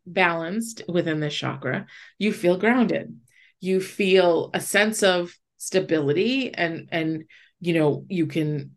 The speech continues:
easily handle situations. You feel stable. There's not a lot of like, "Oh my God, what's gonna happen?"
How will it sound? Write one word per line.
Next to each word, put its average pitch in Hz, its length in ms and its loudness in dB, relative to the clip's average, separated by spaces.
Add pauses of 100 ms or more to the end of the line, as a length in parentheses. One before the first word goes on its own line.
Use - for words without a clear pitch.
(120)
easily 196 520 4
handle 185 340 0
situations. 214 800 2
You 185 80 -2
feel 143 200 -6
stable. 269 960 0 (340)
There's 170 220 -2
not 180 240 0
a 175 60 2
lot 165 300 0
of 156 240 -4
like, 156 240 -14
"Oh 165 60 -6
my 190 100 -2
God, 220 240 0
what's 190 180 0
gonna 226 180 0
happen?" 233 520 -2